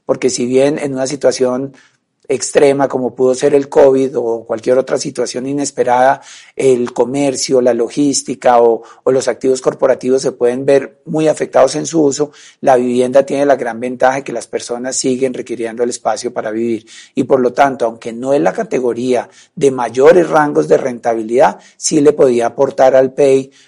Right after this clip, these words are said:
en su portafolio y en su diversidad de, de categorías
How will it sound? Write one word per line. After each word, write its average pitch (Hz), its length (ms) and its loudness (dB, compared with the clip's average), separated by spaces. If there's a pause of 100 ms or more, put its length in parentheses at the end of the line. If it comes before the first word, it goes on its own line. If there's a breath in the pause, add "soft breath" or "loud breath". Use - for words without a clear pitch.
(140)
en 131 160 -4
su 123 180 -6
portafolio 131 640 0
y 143 120 0
en 127 80 -4
su 127 160 -4
diversidad 120 580 0
de, 143 320 4
de 127 180 -4
categorías 139 760 0